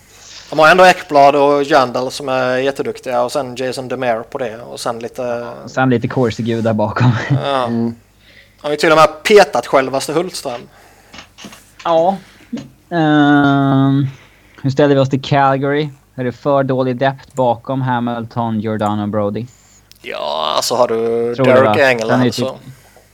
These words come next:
Speaker 2: sen är det Jyrki Jokipak och England och
Speaker 1: Ja.
Speaker 2: Wideman. Nej, jag tror det, det, de faller på depthen. Eh, eh,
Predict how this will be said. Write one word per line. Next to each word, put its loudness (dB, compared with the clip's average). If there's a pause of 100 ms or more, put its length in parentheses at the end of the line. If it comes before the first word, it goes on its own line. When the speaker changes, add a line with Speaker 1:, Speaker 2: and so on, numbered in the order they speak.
(280)
Speaker 2:
sen -12
är -8
det -6
Jyrki -4
Jokipak -2
och 0
England -2
och -12 (160)
Speaker 1:
Ja. -6
Speaker 2:
Wideman. -10 (140)
Nej, -2
jag 2
tror 0
det, 0
det, 0
de -4
faller -2
på -6
depthen. -8 (200)
Eh, -8 (920)
eh, -14